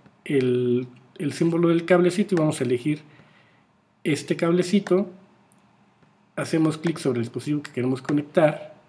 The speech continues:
y lo conectamos al otro dispositivo. ¿De acuerdo? Y ya queda conectado.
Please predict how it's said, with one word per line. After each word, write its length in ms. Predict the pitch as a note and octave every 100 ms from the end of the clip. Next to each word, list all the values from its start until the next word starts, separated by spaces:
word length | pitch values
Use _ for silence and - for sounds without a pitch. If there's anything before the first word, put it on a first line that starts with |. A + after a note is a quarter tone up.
| _ _ _ _
y 80 | D#3
lo 100 | D#3+
conectamos 720 | D3 A#2+ A#2 C3+ C3 C3 - - _ _ _ _
al 180 | B2+ A#2
otro 240 | G#2+ A2 - - -
dispositivo. 580 | - A2+ - G#2+ - - _ _ _ _ _
¿De 60 |
acuerdo? 380 | A#2+ - F#3 G#3 - _ _ _ _ _ _ _ _ _ _
Y 80 | C3+
ya 120 | C3
queda 240 | C#3 C3+
conectado. 460 | C3+ A#2 G#2+ - -